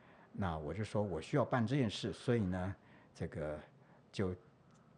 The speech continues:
找洪小文来当我们的助教的话呢，他这个多少趴的时间做资讯系正常的助教，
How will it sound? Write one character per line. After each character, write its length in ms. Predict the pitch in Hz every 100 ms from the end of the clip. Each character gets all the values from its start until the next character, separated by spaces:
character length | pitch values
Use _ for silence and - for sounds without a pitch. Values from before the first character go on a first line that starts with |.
| - - - -
找 260 | - 78
洪 280 | 71 - 120
小 200 | 160 80
文 220 | 67 82
来 160 | 117 85
当 240 | - 113
我 80 | 110
们 120 | 67
的 60 | 85
助 200 | - 127
教 200 | 90 110
的 100 | 78
话 220 | - 95
呢， 200 | 76 73 80 - -
他 280 | - 104 107 - - - - -
这 120 | -
个 100 | 80 - - -
多 160 | - 175
少 200 | 175 73
趴 240 | - 131
的 60 | 127
时 200 | - 101
间 240 | 98 107
做 220 | 110 123 98
资 240 | - 120
讯 160 | 120 95
系 240 | - 87
正 220 | - 123 90
常 180 | -
的 80 | 78
助 220 | - 101
教， 260 | 67 - 67